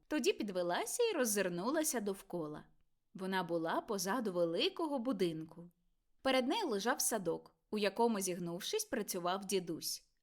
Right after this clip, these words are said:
Поза садком стежинка бігла через широке поле до кручі, на якій самотня сосна стояла на сторожі величезної скелі. Поліанні наразі здалося, що їй понад усе хочеться бути саме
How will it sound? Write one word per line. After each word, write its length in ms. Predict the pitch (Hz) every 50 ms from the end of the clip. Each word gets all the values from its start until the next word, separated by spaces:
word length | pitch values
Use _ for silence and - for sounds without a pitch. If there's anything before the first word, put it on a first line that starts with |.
| _ -
Поза 260 | 349 349 339 294 285
садком 480 | 277 - 262 247 - - - 466 494 466
стежинка 600 | - - - 233 220 254 339 453 480 480 - 359
бігла 380 | 233 269 277 294 294 269 254
через 320 | 254 - 247 214 190 185 -
широке 600 | - - 196 180 180 175 226 403 415 - 359 285
поле 400 | - - 185 190 190 208 202 196
до 140 | 196 196
кручі, 520 | 196 - - 185 175 165 160 - - 180 170
на 120 | 180 180
якій 380 | 180 180 180 180 - 254 247 233
самотня 520 | - - 196 202 202 208 208 208 190 185
сосна 500 | 180 - 185 180 180 - 190 185 214 320
стояла 520 | 381 - - 392 359 339 339 349 339 294 254
на 160 | 233 214 208
сторожі 520 | - - 196 180 170 175 202 285 262 262
величезної 840 | 208 185 180 180 170 - - 208 247 320 359 349 359 320 269 262 247
скелі. 540 | 240 - - - 175 170 151 147 156 - - _ _ _ _ _ _
Поліанні 500 | - - 285 233 226 240 277 320 294 247
наразі 380 | 226 196 196 208 240 226 214
здалося, 640 | 208 190 180 175 165 160 156 165 269 339 - - 208
що 200 | 185 - - 220
їй 200 | 220 247 320 339
понад 360 | 330 - 320 330 339 349 311
усе 440 | 349 359 349 - - - 415 415 440
хочеться 560 | 427 - 392 370 381 - 381 - - - -
бути 360 | 240 233 294 320 320 - 294 311
саме 540 | 302 - - 277 302 403 466 453 427 403